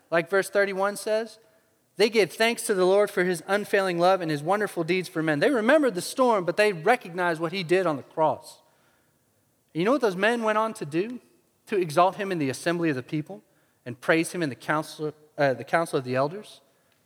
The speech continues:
See the book of Acts, where they are in prison and many of them end up dying, because when you encounter the hesed of the Lord, the steadfast love of the Lord in the person of the Lord Jesus Christ,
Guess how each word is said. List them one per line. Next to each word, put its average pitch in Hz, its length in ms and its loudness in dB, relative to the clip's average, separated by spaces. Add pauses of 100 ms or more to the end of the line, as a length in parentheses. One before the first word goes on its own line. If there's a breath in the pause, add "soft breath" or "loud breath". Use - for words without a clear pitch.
(140)
See 185 240 -4
the 165 80 -2
book 170 220 0
of 120 100 -6
Acts, - 520 -6 (760)
where 143 140 -4
they 147 260 2 (180)
are 139 80 -4
in 117 220 -6
prison 185 460 -6 (520)
and 113 120 -14
many 143 220 -2
of 135 100 -4
them 120 200 -8
end 139 140 -6
up 117 220 -12
dying, 143 440 -6 (200)
because 120 280 -12
when 131 200 -10
you 190 200 -6
encounter 151 540 -6
the 117 120 -12
hesed 156 640 -2 (400 soft breath)
of 131 100 -8
the 123 80 -8
Lord, 151 260 -4
the 123 60 -12
steadfast 175 760 0
love 170 160 4
of 160 60 -4
the 135 80 -4
Lord 170 260 0
in 156 40 -6
the 120 60 -8
person 175 380 -6
of 147 60 -4
the 147 40 -2
Lord 156 180 0
Jesus 160 240 -10
Christ, 160 420 -2